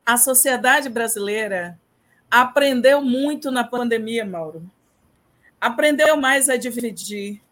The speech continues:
É, aprendeu mais a pegar um quilo de arroz e oferecer pra vizinha e não fazer um debate sobre isso,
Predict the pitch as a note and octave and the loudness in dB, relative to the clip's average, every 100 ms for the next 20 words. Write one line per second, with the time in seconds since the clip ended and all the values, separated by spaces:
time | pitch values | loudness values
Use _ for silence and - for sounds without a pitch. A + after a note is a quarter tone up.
0 | _ _ _ _ _ - A#3 A#3+ A#3+ A#3+ | _ _ _ _ _ -4 0 2 0 0
1 | C#4 D#4+ E4 D4 D4+ D#4+ C4+ C#4+ D4 D4 | -2 0 0 2 4 4 4 2 2 -2
2 | C#4+ D4+ C4 D#4 E4+ D4+ D4 C#4+ A#3 B3+ | 2 2 2 0 -2 -4 -4 -4 -2 -2
3 | G#3 A#3+ B3 C#4 C4 A3 - - _ _ | -2 -2 0 2 0 -2 -4 -6 _ _
4 | _ - C4+ C4+ B3+ A#3 C4 C#4+ D#4+ D4+ | _ -6 -4 -2 -2 -2 -2 2 4 4
5 | C#4+ D4+ D#4+ - C#4+ C4+ C4 B3 C4+ C#4+ | 4 4 2 2 -2 0 -4 -4 -2 0
6 | D4 D#4 E4+ - F4+ D4 F4+ D#4 A#3 A3+ | 0 0 2 2 4 2 2 2 2 2
7 | A3 - A#3 G#3+ G#3 G#3 - - - E3 | 0 -2 -4 -4 -4 -4 -2 0 0 -4